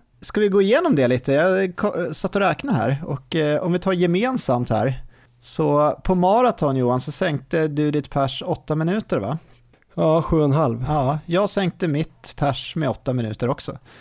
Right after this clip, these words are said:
Speaker 1: På halvmaraton, du sänkte ditt pers med två minuter och fyrtio sekunder. Och
Speaker 2: Mm.
Speaker 1: jag sänkte mitt pers med två minuter och fyrtionio sekunder.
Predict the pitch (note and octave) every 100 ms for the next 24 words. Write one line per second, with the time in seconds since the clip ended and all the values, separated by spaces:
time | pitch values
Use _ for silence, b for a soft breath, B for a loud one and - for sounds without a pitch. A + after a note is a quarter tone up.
0 | B B B _ D#3+ A3+ F#3 E3+ A#3+ B3+
1 | D#3 C3 C#3 F#3+ - A3 F3+ D3+ - D3+
2 | D3 - D#3 C3+ - C#3+ C#3 C3+ - E3
3 | D#3 C#3+ C3+ C#3 C#3 C3 - - F#3 G3
4 | C3 B2 b _ - D3+ C#3+ D3+ - D#3+
5 | C3 C#3+ B2+ - A#2+ - C3 B2 C3+ A#2
6 | A2+ G#2+ - A2+ G#2+ - - - C3+ D3+
7 | A#2+ C3 D#3+ C#3 G#2+ A2+